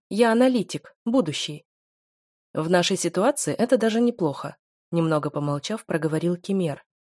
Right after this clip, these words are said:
"Я так и не выявил резидента. Может, ваш новый взгляд поможет?" "Ну, учитывая то, что мы выяснили насчет персонала, думаю, это либо кто-то из административных сотрудников,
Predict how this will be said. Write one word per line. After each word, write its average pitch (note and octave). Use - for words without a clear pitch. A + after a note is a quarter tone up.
"Я F#3+
так A3
и A#3+
не B3
выявил D#3+
резидента. D#3
Может, E3+
ваш E3+
новый E3+
взгляд F#3+
поможет?" D3
"Ну, A3
учитывая G#3
то, A3
что -
мы G3
выяснили G3
насчет G3
персонала, G3+
думаю, A#3+
это B3
либо G#3+
кто-то A3
из G3
административных G#3+
сотрудников, G3